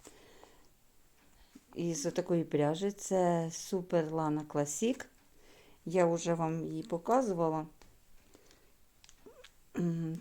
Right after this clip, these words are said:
це у нас іде двісті вісімдесят метрів на сто грам.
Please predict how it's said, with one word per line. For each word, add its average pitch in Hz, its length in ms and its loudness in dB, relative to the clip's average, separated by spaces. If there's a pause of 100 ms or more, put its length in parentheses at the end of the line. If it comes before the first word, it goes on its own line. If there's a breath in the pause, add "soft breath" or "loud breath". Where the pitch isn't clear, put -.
це 196 440 4
у 170 160 -2
нас 170 420 0
іде 165 280 4
двісті 175 300 0
вісімдесят 160 580 -2
метрів 143 500 -2 (1080 soft breath)
на 170 160 0
сто 170 280 2
грам. 160 460 2